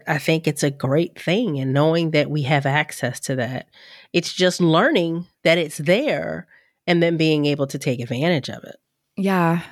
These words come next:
Speaker 2: Um, and I think, uh, for the sake of time, you know,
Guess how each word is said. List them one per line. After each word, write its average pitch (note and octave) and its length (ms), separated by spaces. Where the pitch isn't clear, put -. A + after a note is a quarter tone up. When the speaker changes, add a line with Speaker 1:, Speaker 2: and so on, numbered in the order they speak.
Speaker 2:
Um, F3+ 520
and F#3 320
I G3+ 120
think, G#3+ 380
uh, F3 200
for E3+ 140
the F3 100
sake F#3+ 280
of E3+ 80
time, E3 500
you D#3 100
know, D3 300